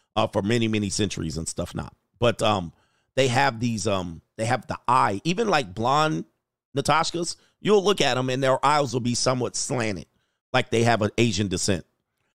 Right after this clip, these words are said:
All right, so Svetlingling, Svetlingling, Siberia is what I was talking about. Siberia.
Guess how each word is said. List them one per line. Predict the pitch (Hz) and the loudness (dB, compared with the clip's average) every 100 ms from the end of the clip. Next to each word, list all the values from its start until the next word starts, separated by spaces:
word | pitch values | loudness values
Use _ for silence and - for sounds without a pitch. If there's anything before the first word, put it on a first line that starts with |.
| _ | _
All | - | -2
right, | 131 123 - | 0 -2 -4
so | - 156 | 0 2
Svetlingling, | 143 - - 165 165 - 156 185 160 139 139 120 113 | 2 -4 -2 0 0 -2 0 0 2 2 2 2 -4
Svetlingling, | - - 160 180 - 160 208 160 127 92 80 | -4 0 2 2 0 -2 0 0 0 -2 -10
Siberia | - - 170 180 170 294 226 156 131 | -6 0 2 2 0 2 2 0 0
is | 139 | 0
what | 131 139 | 0 0
I | |
was | 120 117 | -2 -2
talking | 139 120 107 | 0 0 -2
about. | 101 95 - _ _ _ | -4 -6 -8 _ _ _
Siberia. | - 143 127 151 98 - | -2 0 2 0 -2 -8